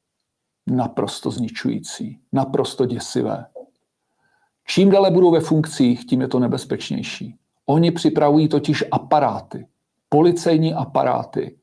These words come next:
které mají likvidovat jakékoliv odchylující se názory.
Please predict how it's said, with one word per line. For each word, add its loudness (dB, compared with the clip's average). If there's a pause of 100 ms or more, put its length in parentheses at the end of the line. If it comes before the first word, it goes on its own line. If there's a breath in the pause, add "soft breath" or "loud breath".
(480 soft breath)
které 0
mají 2 (100)
likvidovat 0 (380)
jakékoliv 0
odchylující 0
se -6
názory. -6